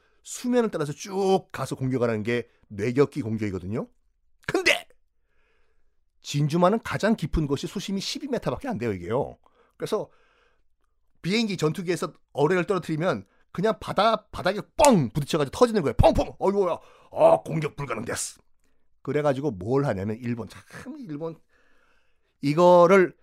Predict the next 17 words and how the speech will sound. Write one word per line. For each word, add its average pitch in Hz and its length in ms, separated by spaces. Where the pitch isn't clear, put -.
빨리 262 340
해결책을 233 760
찾아야 233 400
됐어. - 440
십이 285 480
미터 240 260
수심에서 202 640
어뢰 220 260
공격을 202 280
할 185 80
수 - 100
있는 170 140
거. 135 280
뭘 117 280
하냐면 92 680
이거 294 520
어떨까요, 92 920